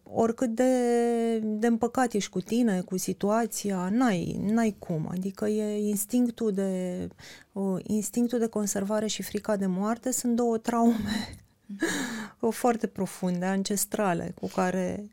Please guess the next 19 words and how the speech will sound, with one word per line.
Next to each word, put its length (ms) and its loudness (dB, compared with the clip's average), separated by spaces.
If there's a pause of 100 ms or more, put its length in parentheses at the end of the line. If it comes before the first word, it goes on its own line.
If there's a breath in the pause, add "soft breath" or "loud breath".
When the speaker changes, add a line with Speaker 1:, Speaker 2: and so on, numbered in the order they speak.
Speaker 2:
Și 180 -6
cu 120 -4
toate 240 -4
astea, 320 -4
tu 120 -2
vorbești 420 0
despre 320 -4
cancer, 540 -6
despre 440 -6
moarte 540 -6 (440)
cu 180 -8
seninătate. 920 -4 (760 soft breath)
Speaker 1:
O, 440 0 (920)
a 100 2
fost, 540 0 (160)
uh, 80 2
șansa 460 4
mea 440 2
să 320 0